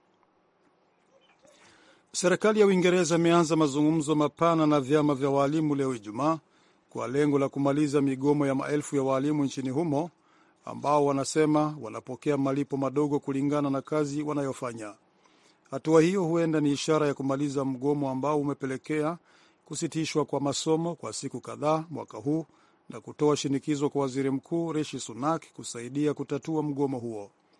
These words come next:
Uingereza inashuhudia migomo kadhaa ya wafanyakazi ambayo imeongezeka na hali kutajwa kuwa mbaya zaidi kuwahi kushuhudiwa tangu mwaka elfu moja mia tisa themanini,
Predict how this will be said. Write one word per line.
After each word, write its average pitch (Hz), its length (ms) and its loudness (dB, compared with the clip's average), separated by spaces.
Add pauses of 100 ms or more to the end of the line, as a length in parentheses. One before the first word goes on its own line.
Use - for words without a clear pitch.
(300)
Uingereza 127 560 -2
inashuhudia 139 600 0
migomo 131 420 0
kadhaa 131 400 -2
ya 147 60 0
wafanyakazi 135 760 -6 (540)
ambayo 185 260 -2
imeongezeka 151 800 2 (260)
na 117 120 -10
hali 139 220 0
kutajwa 135 500 -4
kuwa 135 240 -2
mbaya 131 240 -4
zaidi 147 360 -2
kuwahi 143 320 -2
kushuhudiwa 139 680 -2 (460)
tangu 117 280 -12
mwaka 139 360 -2
elfu 135 200 -6
moja 143 280 0
mia 139 160 -2
tisa 139 240 -6
themanini, 139 640 -4